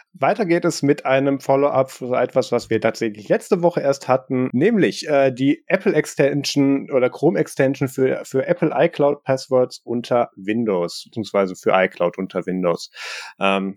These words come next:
hatten wir ja drüber gesprochen, dass Apple da schon dieses Feature angekündigt hatte und diesen iCloud, äh, für Windows, ich glaube, zwölf oder vierzehn Client, was war's? Nee, iCloud für Windows ten,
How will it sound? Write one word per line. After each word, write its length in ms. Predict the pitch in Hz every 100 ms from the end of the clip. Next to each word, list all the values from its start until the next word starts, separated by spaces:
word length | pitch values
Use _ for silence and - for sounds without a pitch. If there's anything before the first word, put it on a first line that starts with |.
| -
hatten 160 | 143
wir 60 | 131
ja 60 | 123
drüber 220 | 123 123
gesprochen, 480 | 113 - 151 165 151
dass 160 | 120
Apple 260 | - 123 135
da 140 | 120
schon 160 | 120 120
dieses 220 | 113 113
Feature 320 | - 165 175
angekündigt 500 | 143 151 147 147 139
hatte 220 | 143 139 139
und 180 | 123
diesen 180 | 117 117
iCloud, 540 | - 113 - 117 110 -
äh, 260 | 110 104
für 220 | 101 120
Windows, 480 | 110 117 113 110 -
ich 100 | 101
glaube, 240 | - 110 107
zwölf 300 | - 120 127
oder 140 | 113
vierzehn 320 | 107 147 - 160
Client, 300 | 143 143 135
was 160 | 135
war's? 160 | 143 139
Nee, 80 | 131
iCloud 220 | 151 165
für 140 | - 135
Windows 320 | 135 123 -
ten, 260 | - 98